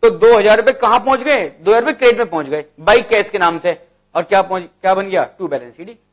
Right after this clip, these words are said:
वाला account ही बंद हो गया। बताओ भाई अगले दोनों account तो बना लोगे बेटा, Rent account भी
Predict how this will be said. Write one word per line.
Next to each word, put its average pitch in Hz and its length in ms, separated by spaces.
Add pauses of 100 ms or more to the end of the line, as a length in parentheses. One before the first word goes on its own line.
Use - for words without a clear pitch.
(140)
वाला 135 180
account 131 220
ही 139 60
बंद 151 160
हो 180 60
गया। 185 140 (160)
बताओ 180 240 (1040)
भाई 269 140
अगले 233 260
दोनों 220 260
account 226 200
तो 262 60
बना 226 180
लोगे 208 160
बेटा, 247 180
Rent 196 340
account 233 280
भी 269 260